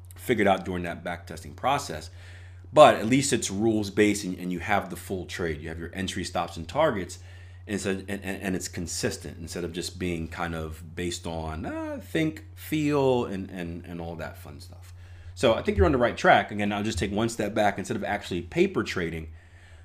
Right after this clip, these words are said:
um, just predict. Because the biggest flaw that can happen with paper trading, this is, this is the hard thing, is, is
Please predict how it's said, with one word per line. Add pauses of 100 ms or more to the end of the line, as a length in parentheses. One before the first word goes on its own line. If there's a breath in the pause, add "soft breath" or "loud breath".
um,
just
predict. (920)
Because (100)
the
biggest
flaw
that
can
happen
with
paper
trading,
this
is,
this
is
the
hard
thing,
is,
is